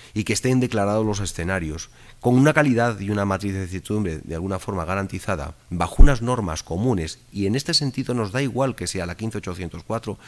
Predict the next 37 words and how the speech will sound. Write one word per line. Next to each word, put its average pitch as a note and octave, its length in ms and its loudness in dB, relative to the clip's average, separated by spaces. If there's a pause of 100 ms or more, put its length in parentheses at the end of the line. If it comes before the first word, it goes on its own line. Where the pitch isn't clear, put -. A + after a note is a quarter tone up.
(320)
eh, F#2+ 100 -2
las, F2 260 -2
eh, E2 340 -2
las E2 180 -6 (480)
pef, B2 300 -2 (120)
etcétera, F2+ 460 -6
siempre D3+ 540 0
y C#3 60 0
cuando G#2+ 500 0 (240)
sean G2+ 560 -2
las F#2+ 260 -2
que G2 140 -4
se F2+ 160 -2
utilizan G2 460 -2
por F2 180 -4
todos. D3+ 400 -6
Al F2+ 120 -6
final D3+ 220 0
hay G#2+ 80 0
que - 120 -12
conver-, D#2+ 360 -6
eh, F2 220 -4
hay G#2+ 120 -8
que A2 100 -6
hacer G#2+ 120 -10
una F#2 220 -6 (180)
convergencia, G2 640 -2
pero F2+ 140 -4
nos F#2 80 -2
gustaría G2 320 -4
que D#3 80 0
la C#3+ 60 0
convergencia A2 460 -2
no G#2+ 140 -2
fuera F#2+ 320 -4 (400)
solo F2+ 460 6 (160)
pef G#2+ 320 0